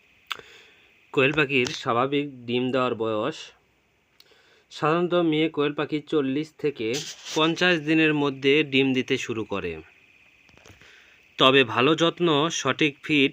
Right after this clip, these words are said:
এবং আদর্শ পরিবেশ পেলে কিছু পাখি পঁয়ত্রিশ থেকে সাঁইত্রিশ দিনের মধ্যে ডিম দিতে শুরু করে। দ্রুত ডিম দেওয়ার কারণ,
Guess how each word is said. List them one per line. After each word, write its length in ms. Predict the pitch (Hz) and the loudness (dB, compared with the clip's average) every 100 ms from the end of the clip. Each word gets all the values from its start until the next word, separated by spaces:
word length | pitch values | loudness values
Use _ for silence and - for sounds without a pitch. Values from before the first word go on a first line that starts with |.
| - | 0
এবং 280 | 135 135 143 127 | 0 2 2 2
আদর্শ 320 | 127 156 151 180 | 2 0 0 -4
পরিবেশ 520 | - 151 147 151 147 - | 0 0 4 2 2 0
পেলে 320 | 147 127 123 135 | 0 2 2 0
কিছু 300 | - 139 - | -2 -6 -4
পাখি 480 | 160 143 139 - 127 85 - - - - _ | -2 0 0 -2 -2 -2 -10 -20 -20 -20 _
পঁয়ত্রিশ 460 | 143 156 160 180 175 | 2 2 4 2 2
থেকে 280 | - 160 165 | 0 0 0
সাঁইত্রিশ 500 | 156 131 143 160 160 | 0 2 2 2 2
দিনের 500 | 139 139 156 156 139 147 - _ _ _ - - _ _ _ _ - | 2 0 2 4 2 0 -8 _ _ _ -20 -20 _ _ _ _ -8
মধ্যে 360 | 123 151 143 156 | -2 0 4 4
ডিম 200 | 143 147 147 | 4 2 2
দিতে 220 | 143 139 | 0 -2
শুরু 260 | 135 135 123 | -2 0 0
করে। 300 | 117 110 101 82 - - _ _ - _ _ - - | -2 -2 -2 -6 -12 -20 _ _ -20 _ _ -20 -14
দ্রুত 320 | 131 143 170 | -4 -2 4
ডিম 300 | 180 151 156 160 | 4 6 4 6
দেওয়ার 240 | 147 139 | 6 6
কারণ, 380 | 139 123 127 113 | 4 4 4 4